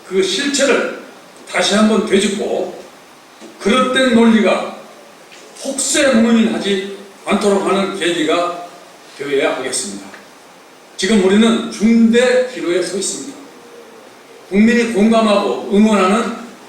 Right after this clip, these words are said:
수사권 독립을 이번에 쟁취하지 못한다면 우리는 또다시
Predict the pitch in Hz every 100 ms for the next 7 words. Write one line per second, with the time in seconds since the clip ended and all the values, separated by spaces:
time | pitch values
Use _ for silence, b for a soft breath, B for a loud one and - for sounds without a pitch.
0 | - - - - - 226 226 208 190 190
1 | 196 196 190 202 214 226 190 - - -
2 | 220 247 233 226 196 175 196 196 202 233
3 | - - - - - - - - - -
4 | 175 233 233 202 - 311 - - -